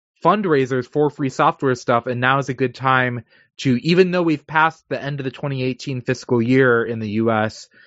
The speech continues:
um, it's still a good time to, you know, help get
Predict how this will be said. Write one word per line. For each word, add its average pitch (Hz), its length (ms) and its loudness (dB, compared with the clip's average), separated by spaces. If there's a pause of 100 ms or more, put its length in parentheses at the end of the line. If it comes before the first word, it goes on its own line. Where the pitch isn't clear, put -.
(200)
um, 113 540 2 (160)
it's 127 180 -4
still 170 260 4
a 151 60 0
good 143 200 0
time 135 360 0
to, 117 540 -2
you 120 100 -2
know, 113 100 -2
help 131 300 0
get 120 260 -2